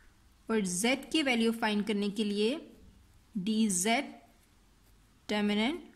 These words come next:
over D determinant। तो हमारे पास D की वैल्यूज हैं,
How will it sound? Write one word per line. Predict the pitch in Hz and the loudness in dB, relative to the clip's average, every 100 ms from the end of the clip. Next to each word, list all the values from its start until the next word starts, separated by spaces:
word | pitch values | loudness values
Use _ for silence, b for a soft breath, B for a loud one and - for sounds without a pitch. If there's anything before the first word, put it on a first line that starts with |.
| - - _ - | -20 -20 _ -6
over | 196 202 302 - - - 226 | -2 -2 -4 -8 -20 -8 -6
D | 180 | -4
determinant। | 170 214 - 233 190 - _ _ - - - B B B B B B B - | -6 -10 -12 -14 -14 -20 _ _ -20 -20 -20 B B B B B B B -2
तो | 254 | 0
हमारे | 240 226 240 | 2 2 0
पास | 302 285 190 | 0 0 2
D | 214 269 | 2 4
की | 339 | 2
वैल्यूज | 330 285 277 285 | 0 2 2 2
हैं, | 262 202 226 - - | 2 0 0 -6 -16